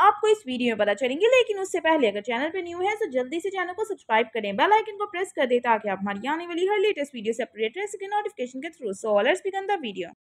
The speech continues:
So जैसे कि आप सब जानते हैं आलिया भट्ट की जिगरा मूवी होती है रिलीज और बुरी तरह से हो जाती है फ्लॉप,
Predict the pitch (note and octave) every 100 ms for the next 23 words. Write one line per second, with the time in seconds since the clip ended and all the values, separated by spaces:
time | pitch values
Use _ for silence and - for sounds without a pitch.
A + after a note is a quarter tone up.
0 | _ C#4 A3 G3 A3 E4+ F#4+ G#4 G4 A4+
1 | G#4 F#4+ D4+ B3+ A#3+ - E4+ A4+ A#4 A#4
2 | G#4+ D#4 E4+ F4 D4 D4+ C#4+ C4 C4 C4
3 | E4 E4+ C4+ C4+ A#3+ A3+ A3+ G#3+ A#3+ C4+
4 | F4 D4+ A3 G#3+ C4 D4 C4 E3 -